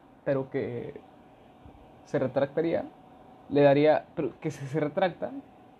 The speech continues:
antes de hacerlo, le pagaría ni más ni menos, bueno, un millón de dólares, como ya he dicho. Esto para mí en lo personal suena un poco, ah,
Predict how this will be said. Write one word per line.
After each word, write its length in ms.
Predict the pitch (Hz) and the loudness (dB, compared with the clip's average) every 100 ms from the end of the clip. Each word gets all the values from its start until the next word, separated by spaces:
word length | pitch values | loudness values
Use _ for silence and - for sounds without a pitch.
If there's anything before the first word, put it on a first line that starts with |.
| - - | -16 -6
antes 280 | 147 165 | 0 0
de 60 | 170 | 0
hacerlo, 320 | 170 175 202 285 - - - - - - - - - - | 0 -2 -4 -14 -20 -20 -20 -20 -20 -20 -20 -20 -20 -2
le 180 | 143 165 | 0 2
pagaría 560 | 160 151 151 160 143 - - - 156 | 4 4 4 0 -4 -10 -20 -14 -4
ni 100 | 151 | -2
más 160 | 151 | -2
ni 60 | 165 | -2
menos, 320 | 165 165 - - | -4 -6 -12 -10
bueno, 160 | 143 147 - - | -8 -10 -18 -12
un 140 | 143 123 | -6 -6
millón 200 | 82 50 | -6 -6
de 80 | 62 | -6
dólares, 460 | - - - - - - - - - - - | -8 -10 -18 -20 -20 -20 -20 -20 -20 -20 -10
como 120 | 123 | -4
ya 140 | 117 | -2
he 100 | 55 | -2
dicho. 220 | - - - - - - - - - - - - - - - - - - - - - | -4 -10 -20 -20 -20 -20 -20 -20 -20 -20 -20 -20 -20 -20 -20 -20 -20 -20 -20 -6 0
Esto 480 | 269 - 349 339 302 | 0 4 6 6 8
para 180 | 247 220 | 8 8
mí 120 | 233 | 8
en 80 | 247 | 6
lo 40 | |
personal 320 | 214 220 220 | 6 4 4
suena 200 | 208 233 | 2 2
un 80 | 233 | 2
poco, 580 | 220 233 240 226 208 127 - _ _ _ _ - - - - | -2 2 8 8 8 4 -8 _ _ _ _ -20 -20 -16 8
ah, 420 | 185 185 185 185 | 10 10 8 6